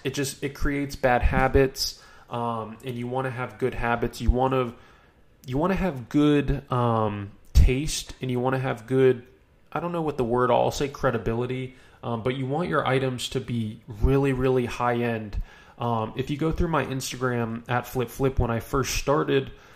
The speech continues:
uh, the reason I was just making really good money, just simply thrifting, is the items, and even the reason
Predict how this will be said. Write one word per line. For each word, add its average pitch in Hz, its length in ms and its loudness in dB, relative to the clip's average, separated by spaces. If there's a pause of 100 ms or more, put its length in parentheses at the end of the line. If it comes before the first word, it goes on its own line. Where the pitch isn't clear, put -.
(140)
uh, 117 160 2
the 120 140 2
reason 160 360 -2
I 170 100 0
was 127 160 0
just - 180 -6
making 113 520 -6
really 131 340 -2
good 131 320 0
money, 107 460 -4
just - 520 -8
simply 131 540 -6
thrifting, 165 760 -2 (400)
is 131 160 -8
the 123 160 -6
items, 139 480 -2
and 139 200 -6
even 175 560 -2
the 139 100 2
reason 147 540 0